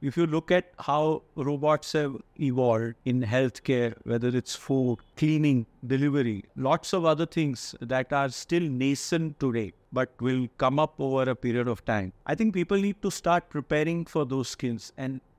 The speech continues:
either they will be providers of those skills or they'll be users of those skills. And we don't need to get intimidated by technology, but technology can actually be your, as we say, dost.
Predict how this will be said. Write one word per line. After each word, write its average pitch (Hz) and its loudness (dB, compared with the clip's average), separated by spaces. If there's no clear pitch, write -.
either 147 2
they 185 4
will 185 2
be 180 -2
providers 170 0
of 196 0
those 190 2
skills - -2
or 175 2
they'll 165 0
be 170 -6
users 139 -2
of 120 -4
those 104 -4
skills. - -10
And 170 0
we 175 -2
don't 202 2
need 214 -2
to 208 -2
get 190 0
intimidated 170 -2
by 139 2
technology, 113 -2
but - -6
technology 170 0
can 180 -2
actually 165 -2
be 147 -2
your, 131 2
as 127 -2
we 131 0
say, 131 0
dost. 117 -4